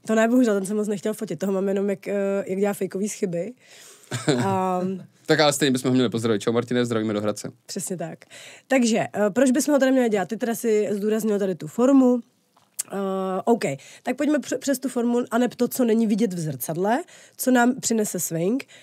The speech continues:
Speaker 1: až po to, co v tom zrcadle potom třeba
Speaker 2: Jo, takhle to
Speaker 1: následně
Speaker 2: myslíš.
Speaker 1: uvidíme.
Speaker 2: Dobře. No, eh, t-, t-, já možná řeknu vůbec ten důvod, proč, proč já jsem s tím začal, jo? Že to
Speaker 1: Mhm.
Speaker 2: byla taková jako moje, moje cesta a, a, a, a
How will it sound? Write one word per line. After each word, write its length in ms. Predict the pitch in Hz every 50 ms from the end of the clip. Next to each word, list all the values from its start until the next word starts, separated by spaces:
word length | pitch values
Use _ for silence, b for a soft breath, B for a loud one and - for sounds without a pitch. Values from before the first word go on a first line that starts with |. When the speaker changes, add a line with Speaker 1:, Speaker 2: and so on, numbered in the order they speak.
| B B -
Speaker 1:
až 140 | - 226 -
po 140 | - 226 220
to, 140 | - 226
co 160 | 214 - - 233
v 80 | -
tom 120 | - 220 220
zrcadle 340 | 208 175 - 214 208 208
potom 220 | 180 180 180 196 196
třeba 160 | - - 277
Speaker 2:
Jo, 60 | 302
takhle 160 | - - -
to 80 | - 165
Speaker 1:
následně 160 | 214 202 208 196 185
Speaker 2:
myslíš. 60 | 165
Speaker 1:
uvidíme. 340 | 165 170 165 156 147 143 143 156 - -
Speaker 2:
Dobře. 280 | 135 135 127 107 85 - _ _ _ _ B B B B B B B B B B B B B B B -
No, 220 | 165 151 120 - - -
eh, 420 | 135 127 127 123 123 120 117 - - - _ _ _ _ _ _ _ _ _
t-, 100 | - - - _ -
t-, 80 | 156 151
já 100 | 156 165
možná 300 | 175 180 180 202 180 180
řeknu 260 | 180 160 175 180 175
vůbec 260 | 165 160 180 170 -
ten 140 | - 180 175
důvod, 260 | 160 151 160 165 156
proč, 320 | - 170 170 - - - - - _
proč 200 | - 143 139 -
já 140 | 165 147 143
jsem 160 | - - 160
s 40 | 156
tím 120 | - 156 135
začal, 320 | 139 135 135 - 104 92 95
jo? 160 | 104 123 185
Že 80 | -
to 60 | 175 208
Speaker 1:
Mhm. 80 | 165
Speaker 2:
byla 140 | 120 135 135
taková 320 | 127 127 - 143 139 135
jako 160 | 131 127 - 135
moje, 320 | 131 135 135 131 127 135
moje 260 | 139 139 131 135 135
cesta 540 | 135 - 127 123 - - 135 139 139 135 135 - -
a, 460 | 117 123 120 117 120 117 113 110 - -
a, 460 | 113 117 110 110 110 110 110 107 107 110 110 117 - - -
a, 260 | 110 110 104 101 104 104 -
a 160 | - 110 110